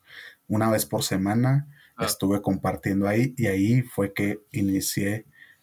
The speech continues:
Speaker 1: a, como predicador. Entonces, yo no me di cuenta de esto hasta después. Dije, "¿Cómo fue que empecé a predicar?". Pues empecé a predicar ahí en un pasillo de un hospital,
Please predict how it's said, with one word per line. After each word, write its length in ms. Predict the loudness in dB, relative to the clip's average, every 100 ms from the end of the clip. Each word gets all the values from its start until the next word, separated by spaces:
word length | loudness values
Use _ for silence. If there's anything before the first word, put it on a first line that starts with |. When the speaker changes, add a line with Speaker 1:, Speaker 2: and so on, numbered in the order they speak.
| _
Speaker 1:
a, 240 | -4 -4 -6 -2
como 300 | 0 0 0
predicador. 680 | 2 0 0 -2 -4 -6 -14 -8
Entonces, 380 | -2 0 2 4
yo 140 | 6
no 80 | 6
me 100 | 6
di 100 | 6
cuenta 300 | 4 4 4
de 80 | 2
esto 380 | 2 0 -2 -4 _ -4
hasta 560 | -4 0 0 0 -4 -6 -4
después. 520 | -4 2 2 2 -2 -16 -18 -10
Dije, 400 | -4 -2 -2 -4 -8 -20 _
"¿Cómo 240 | 0 2 2
fue 160 | 0
que 80 | 0
empecé 260 | 0 2 0
a 60 |
predicar?". 400 | 2 0 0 -2
Pues 160 | 0 0
empecé 280 | 2 2 0
a 60 | 2
predicar 380 | 2 2 2
ahí 160 | 2 4
en 100 | 4
un 140 | 2
pasillo 320 | 2 2 2 4
de 60 |
un 80 | 4
hospital, 500 | 2 -2 -2 -2